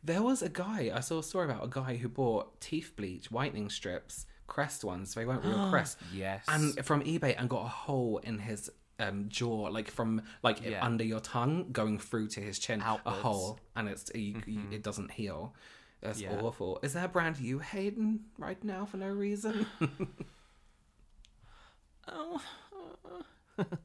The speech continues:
Speaker 2: No, not really. I think I just have this real thing at the moment with brands coming out with constant,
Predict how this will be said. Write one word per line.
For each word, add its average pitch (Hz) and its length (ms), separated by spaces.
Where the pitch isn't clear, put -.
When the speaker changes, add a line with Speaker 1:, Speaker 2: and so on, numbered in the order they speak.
Speaker 2:
No, 220 420
not 190 260
really. 160 360
I 170 80
think 208 180
I 226 60
just 233 180
have 214 120
this 175 180
real 135 200
thing 123 220
at 120 100
the 117 60
moment 101 320
with 104 300
brands 120 460
coming 110 320
out 101 260
with 101 260
constant, 110 880